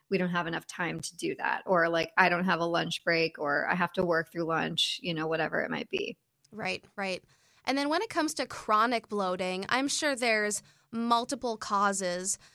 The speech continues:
Speaker 2: but from your experience, what are some main causes of chronic bloating?
Speaker 1: So some of the main causes that we see are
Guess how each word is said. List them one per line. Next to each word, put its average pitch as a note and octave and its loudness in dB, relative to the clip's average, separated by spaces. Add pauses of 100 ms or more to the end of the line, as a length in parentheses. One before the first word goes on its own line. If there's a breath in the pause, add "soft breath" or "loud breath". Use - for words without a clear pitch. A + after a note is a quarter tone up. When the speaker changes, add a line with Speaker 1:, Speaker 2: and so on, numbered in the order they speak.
(180 soft breath)
Speaker 2:
but A#3 4
from C4 0
your C4+ 2
experience, A3 -2
what A3 2
are A3+ 4
some G#3 0
main G#3 0
causes F#3 0
of G3 -4
chronic E3+ -2
bloating? E3+ -6 (1500 loud breath)
Speaker 1:
So B3+ 8
some D#4 8
of F4 6
the F4 8
main G#3+ 8
causes A3 6
that F#3+ 6
we G#3 4
see G#3 6
are F3+ 4